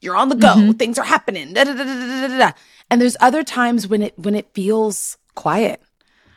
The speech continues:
Speaker 2: Yeah.
Speaker 1: It feels, um, soft and light. And,
Speaker 2: Mm-hmm.
Speaker 1: and, and sometimes you can confuse that with not having enough momentum. But when you're in flow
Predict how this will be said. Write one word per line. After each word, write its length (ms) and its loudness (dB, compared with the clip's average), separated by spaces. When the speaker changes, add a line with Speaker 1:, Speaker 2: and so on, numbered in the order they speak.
Speaker 2:
Yeah. 280 -6
Speaker 1:
It 220 -6
feels, 680 -2
um, 760 0
soft 560 0
and 200 -4
light. 520 -2
And, 520 0
Speaker 2:
Mm-hmm. 120 -2
Speaker 1:
and, 300 0
and 180 0
sometimes 480 0
you 80 -4
can 220 -6
confuse 640 -2
that 240 2
with 380 -2
not 400 2
having 500 -4
enough 400 -6
momentum. 640 -4
But 200 -2
when 180 -2
you're 140 2
in 320 2
flow 720 4